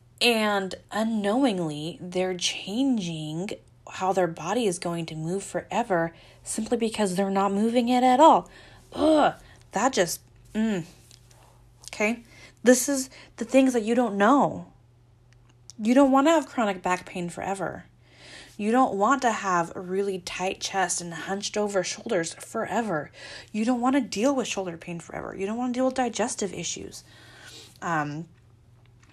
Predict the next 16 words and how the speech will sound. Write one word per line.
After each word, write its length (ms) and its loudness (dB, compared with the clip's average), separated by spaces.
and 200 -6
all 720 4
of 180 0
the 100 -4
slew 340 -2
of, 300 -6
of 120 -8
health 360 -2
conditions 680 -4
that 180 0
show 280 2
up 440 2
in 140 -8
our 140 -4
later 340 -2
years, 720 -4